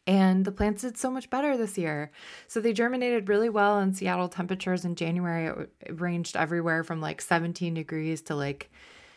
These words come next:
you know, in the forties, um, the first few months of the year. And so I know that's pretty cold, but I thought that was cool that the plants look so much stronger. It seems like they focused on their roots,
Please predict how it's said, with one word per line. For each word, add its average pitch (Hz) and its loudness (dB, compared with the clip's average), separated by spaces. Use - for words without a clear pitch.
you 170 0
know, 151 0
in 180 2
the 160 0
forties, 147 -4
um, 147 -2
the 180 0
first 151 -4
few 160 -2
months 151 -6
of 147 -10
the 151 -6
year. 147 -2
And 190 4
so 190 8
I 180 8
know 208 8
that's 254 0
pretty 220 2
cold, 214 2
but 180 0
I 180 2
thought 185 -2
that 190 2
was 175 -4
cool 185 0
that 160 -4
the - -6
plants 165 -6
look 170 -8
so 160 -4
much 156 -8
stronger. 170 0
It 139 -10
seems 160 -6
like 151 -6
they 156 -6
focused 156 -8
on 147 -6
their 143 -6
roots, 170 -2